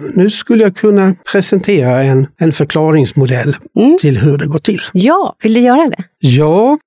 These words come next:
Speaker 1: jag har alltså letat efter många vetenskapliga tidskrifter på det här området.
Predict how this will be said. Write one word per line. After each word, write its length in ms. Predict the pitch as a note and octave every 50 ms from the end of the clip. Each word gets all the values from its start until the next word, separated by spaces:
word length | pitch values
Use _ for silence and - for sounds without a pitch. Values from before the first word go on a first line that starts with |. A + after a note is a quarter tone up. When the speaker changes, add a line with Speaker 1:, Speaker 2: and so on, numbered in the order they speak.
| _ _ _ -
Speaker 1:
jag 280 | D#3+ D3 D#3+ D#3 E3+ F3
har 400 | E3 C#3+ G#3+ A#3 G3 C#3 C3+ C3+
alltså 640 | C#3+ C#3+ C3+ C3+ B2+ - - - C#3+ C3+ C#3 C#3+ -
letat 540 | - D#3+ C#3+ D#3 F#3 F3 C#3+ - B2 - -
efter 280 | E3+ D3 - - - C#3+
många 360 | C3 C#3+ E3 F3 D#3 C3 A#2+
vetenskapliga 840 | G#2+ C#3 D3 C#3 - D#3 C#3 - - - C#3 B2 - - C#3+ C3
tidskrifter 920 | - - - - D3 F3+ G3+ F3 C#3 - - - E3 G#3+ G#3 - - -
på 180 | C#3 - - C#3+
det 80 | C#3 C3+
här 240 | G#2+ B2+ A#2+ -
området. 640 | - F3 F#3+ F3 B2+ B2 C#3 F#3+ A3 F#3 - C#3+ D3